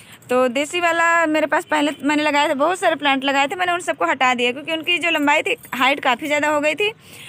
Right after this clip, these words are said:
और छोटे छोटे से फ्लावर आ, आ रहे थे। और एक plant अभी भी मेरा second floor पे अभी भी रखा है, जो कि फ्लावरिंग बहुत अच्छी कर रहा है, तो मैंने उसको रखा हुआ है, बाकी मैंने हटा दिए हैं। तो दो तीन variety इनमें, मतलब, इस तरह से मिल सकती है,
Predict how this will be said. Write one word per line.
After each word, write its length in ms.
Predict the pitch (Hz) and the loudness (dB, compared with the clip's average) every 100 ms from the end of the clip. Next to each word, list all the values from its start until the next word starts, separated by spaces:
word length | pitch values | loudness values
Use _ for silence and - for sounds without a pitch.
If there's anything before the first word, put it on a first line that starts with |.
| - - | -6 -4
और 60 | |
छोटे 240 | 262 381 370 | -2 -2 -2
छोटे 200 | 370 311 | -2 -4
से 100 | - | 0
फ्लावर 260 | 277 254 | 2 4
आ, 120 | 226 208 - - | 2 0 -6 -4
आ 160 | 240 220 | 0 2
रहे 160 | 220 214 | 0 -2
थे। 160 | 226 208 - - - - | -6 -8 -18 -20 -6 2
और 220 | 262 277 | 4 4
एक 280 | 262 330 349 - - | 0 -2 -2 -6 -4
plant 300 | 311 302 302 | 0 2 2
अभी 160 | 294 330 | 0 0
भी 100 | 320 | 0
मेरा 240 | 285 285 | 2 0
second 340 | 294 269 269 277 | 0 -2 -2 0
floor 160 | 285 | 0
पे 140 | 262 262 | 2 2
अभी 160 | 240 | 2
भी 80 | 262 | 0
रखा 240 | 247 240 285 | 0 0 -2
है, 100 | 320 | -2
जो 100 | 330 | -6
कि 80 | |
फ्लावरिंग 400 | 311 285 226 254 | -2 0 0 0
बहुत 160 | 247 254 | 0 0
अच्छी 200 | 233 - | -4 -4
कर 180 | 226 220 | -2 0
रहा 140 | 233 | 0
है, 80 | 269 | -2
तो 80 | 277 | -2
मैंने 180 | 254 240 | -2 -2
उसको 180 | - 220 | -4 -4
रखा 260 | 202 214 | -4 -2
हुआ 160 | 196 196 | -4 -4
है, 100 | 208 | -2
बाकी 240 | 240 254 | -2 -2
मैंने 180 | 277 247 | 0 0
हटा 280 | 262 214 196 | 0 0 -2
दिए 180 | 190 196 | -2 -6
हैं। 160 | 202 208 - - - _ _ _ - - - - - - - - - | -8 -10 -16 -20 -20 _ _ _ -20 -20 -20 -20 -20 -20 -20 -20 -2
तो 180 | 254 262 | 2 4
दो 140 | 247 285 | 4 2
तीन 200 | 339 339 | 0 0
variety 320 | 330 320 320 | 2 2 0
इनमें, 260 | 311 311 302 | -2 0 0
मतलब, 300 | 294 277 285 | 0 -2 -2
इस 120 | 294 | -2
तरह 140 | 277 | -2
से 120 | 302 277 | 0 0
मिल 160 | 277 | 0
सकती 340 | 277 269 - | 0 -4 -2
है, 120 | 302 | -2